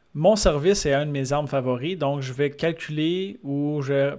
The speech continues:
passer du temps à évaluer mon service. Donc, si j'ai un haut niveau de première balle, c'est la première des choses que moi je vais regarder. Dans un deuxième temps, au niveau des victoires et des défaites, je sais environ quel est mon calibre quand je vais aller jouer dans les ligues ou dans les tournois. Donc, je suis capable de me dire qu'en moyenne,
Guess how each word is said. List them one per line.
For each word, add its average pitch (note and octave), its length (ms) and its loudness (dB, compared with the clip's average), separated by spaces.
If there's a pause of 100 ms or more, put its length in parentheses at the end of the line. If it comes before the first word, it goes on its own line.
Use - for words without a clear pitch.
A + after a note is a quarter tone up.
(380)
passer F3 400 2
du D3+ 120 -6
temps F3 280 0
à D3+ 140 0
évaluer D3+ 360 2
mon D#3 160 -2
service. C3+ 400 -4
Donc, B2 220 -4
si F#3+ 180 -4
j'ai D#3+ 140 -4
un D3+ 160 0
haut F#3 160 0
niveau E3+ 200 -2
de F3+ 60 -4
première C3+ 380 -4
balle, D3+ 280 2
c'est - 140 -6
la C3+ 60 -2
première D#3 260 -4
des D3+ 100 -2
choses E3 220 -6
que D3 60 -6
moi C#3+ 180 -2
je C3+ 60 -8
vais C3 80 -2
regarder. A#2 420 -6 (400)
Dans D3+ 180 0
un D3+ 100 2
deuxième C#3+ 380 0
temps, E3+ 300 -4 (520)
au E3+ 140 -2
niveau E3+ 240 -2
des F3 160 -4
victoires D#3+ 540 -4
et D3 40 0
des C#3 120 -2
défaites, C3 440 -4
je C#3 160 -6
sais E3 200 -4
environ E3 420 -4
quel D#3+ 220 -4
est E3 60 -2
mon D3+ 140 -2
calibre C#3+ 520 -4
quand C3+ 140 -4
je A#2 100 -8
vais C3 60 -2
aller B2+ 180 -2
jouer C#3 180 -4
dans C3+ 140 -4
les B2 160 0
ligues D3 200 -4
ou C#3 60 -2
dans B2+ 140 -4
les B2 140 -4
tournois. B2+ 420 -6
Donc, D3 220 -4
je - 80 -6
suis - 180 -8
capable G3 380 -4
de D3 100 -2
me C3+ 80 -4
dire D3+ 280 -6
qu'en D#3 200 -2
moyenne, C#3+ 560 -4